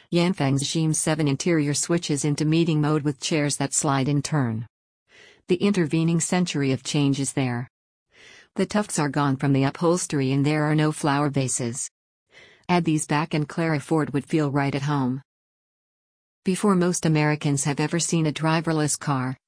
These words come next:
expectations have developed around it. The original automobile was likewise freighted with expectation. It would provide the freedom of the open road,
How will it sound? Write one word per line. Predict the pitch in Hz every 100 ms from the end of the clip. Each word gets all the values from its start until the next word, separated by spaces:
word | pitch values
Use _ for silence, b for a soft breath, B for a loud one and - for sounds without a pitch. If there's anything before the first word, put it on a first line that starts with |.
| -
expectations | 175 - 160 143 - 160 156 135 127
have | 165 147
developed | 147 143 147 -
around | 139 135 127
it. | 127 123 - _ _ _ _ B B B B
The | 185 180
original | 170 202 233 185
automobile | - 156 170 151 135 143 139 135
was | 139 160
likewise | 156 - 143 131 -
freighted | 170 156 147
with | 143 147
expectation. | 143 - 147 - 147 139 139 127 127 _ _ _
It | - 175
would | 196 -
provide | 180 165 160
the | 160
freedom | 156 180 190 147
of | 135
the | 147 -
open | 151 160
road, | 151 156 135 120